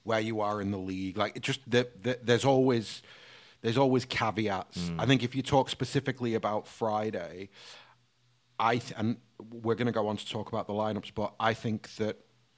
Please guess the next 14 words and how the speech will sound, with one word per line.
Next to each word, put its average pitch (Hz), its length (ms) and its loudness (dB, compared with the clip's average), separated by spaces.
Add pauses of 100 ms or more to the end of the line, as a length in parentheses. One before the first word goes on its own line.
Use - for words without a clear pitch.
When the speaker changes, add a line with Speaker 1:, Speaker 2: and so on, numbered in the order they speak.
(100)
Speaker 1:
Arteta 110 460 -2
bottled 139 360 0
it. - 140 -12 (300)
That, 117 260 -6
that's 120 260 -2
my 120 220 2
honest 117 360 -2
opinion. 107 560 -10
I 90 60 -14
think - 380 -6
that 113 180 -4
he - 200 -10
looked 113 440 -2
at, 107 240 -2